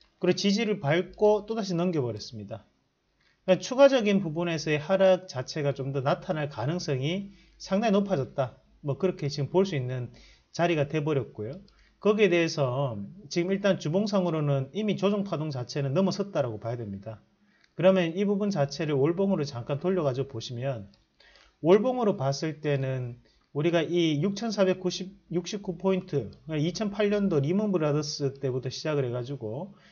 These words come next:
주가는 꾸준하게 오르기 시작했거든요. 그러니까 여기서부터 시작을 해가지고 여기까지가 이제 한 파동이 될 수 있겠죠.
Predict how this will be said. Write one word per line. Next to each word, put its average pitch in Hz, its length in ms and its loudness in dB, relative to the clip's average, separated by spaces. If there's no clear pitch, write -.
주가는 175 400 -2
꾸준하게 202 480 -2
오르기 143 260 0
시작했거든요. 113 720 -8
그러니까 175 260 6
여기서부터 196 480 2
시작을 165 360 -2
해가지고 147 760 -2
여기까지가 156 480 2
이제 123 120 -4
한 202 260 -6
파동이 220 400 -4
될 143 140 0
수 127 140 -8
있겠죠. 120 580 -10